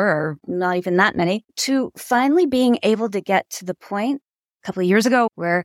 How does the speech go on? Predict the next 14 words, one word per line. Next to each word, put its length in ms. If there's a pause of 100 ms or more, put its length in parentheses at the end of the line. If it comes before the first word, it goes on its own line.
(120)
two 240
thousand 520
steps. 640 (400)
Wow. 420 (160)
Every 300
time 380
you 120
reach 260
something 760
that 100
you 80
could 240
do, 540
being 200